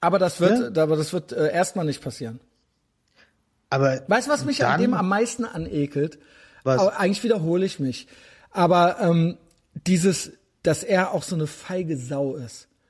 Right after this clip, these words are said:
Speaker 1: Das nervt mich. Dann sei doch wenigstens, dann steh doch zu deinem Populismus und zu deinem,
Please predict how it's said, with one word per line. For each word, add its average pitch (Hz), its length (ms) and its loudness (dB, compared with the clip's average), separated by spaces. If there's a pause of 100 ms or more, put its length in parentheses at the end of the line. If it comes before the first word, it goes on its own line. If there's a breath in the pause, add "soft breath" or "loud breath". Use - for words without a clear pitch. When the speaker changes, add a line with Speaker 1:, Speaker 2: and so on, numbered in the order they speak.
(400)
Speaker 1:
Das 208 280 2
nervt 180 320 2
mich. 139 340 -4
Dann 180 200 2
sei 196 220 4
doch 285 200 2
wenigstens, 202 560 -2
dann 175 280 -2 (300)
steh - 320 2
doch 269 180 2
zu - 140 -6
deinem 147 500 2 (140)
Populismus 160 1000 2 (340 soft breath)
und 165 200 0
zu 170 100 -2
deinem, 160 360 2